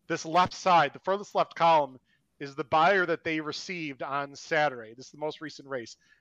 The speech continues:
When you look at the top three choices, Sterling Silver, who I loved, and just didn't really, got a good setup. I don't, she just didn't fire. I don't know what happened. Eleven points less in the buyer scale.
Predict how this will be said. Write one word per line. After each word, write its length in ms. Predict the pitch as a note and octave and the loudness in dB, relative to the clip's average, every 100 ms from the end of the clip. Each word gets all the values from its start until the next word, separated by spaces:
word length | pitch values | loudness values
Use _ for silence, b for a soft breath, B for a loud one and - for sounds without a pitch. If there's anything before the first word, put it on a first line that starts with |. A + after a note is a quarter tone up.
| _ | _
When 120 | D#3 F3+ | -4 0
you 120 | F3+ | 4
look 140 | A#3+ | 4
at 60 | A3+ | 2
the 80 | F3 | 0
top 300 | - F3+ F3 | 6 6 6
three 120 | E3 | -6
choices, 460 | - F3 D#3 C3+ A#2+ | -2 -2 -2 -8 -8
Sterling 360 | - F3 E3 | -4 -4 -4
Silver, 380 | C#3 F3 D#3 D#3 | -4 -4 -2 -2
who 100 | D3+ | 2
I 140 | D3+ C#3 | 2 2
loved, 440 | C#3 D3+ D3+ D3+ _ _ - | 2 2 2 -4 _ _ -18
and 100 | C3+ | -14
just 180 | - - | -10 -6
didn't 160 | G3 | -4
really, 220 | E3+ F3 D#3+ | 0 0 2
got 200 | E3 A#3+ | 2 2
a 40 | |
good 160 | A3+ A3+ | 0 -8
setup. 380 | - G3+ F#3 - | -2 2 2 0
I 100 | D#3 | 0
don't, 180 | F#3 F#3 - | 0 -2 -8
she 120 | E3+ | -14
just 160 | E3 - | -12 -8
didn't 160 | E3+ - | -6 0
fire. 280 | F3+ C#3 | 2 2
I 40 | C#3 | -2
don't 60 | D3+ | -2
know 40 | |
what 100 | C3 | -2
happened. 380 | D3+ D#3 C3 A#2+ B B - _ _ _ - | 0 -2 -4 -14 B B -4 _ _ _ -6
Eleven 500 | C#3+ C#3+ F3 F#3 F3+ | -2 4 4 4 -6
points 400 | - F#3 E3+ - | -6 -2 -4 -2
less 280 | D3+ D#3+ - | 2 2 0
in 60 | |
the 60 | D3+ | -2
buyer 300 | C#3+ C#3+ C3+ | 2 2 0
scale. 360 | - B2 A#2 | -6 -12 -12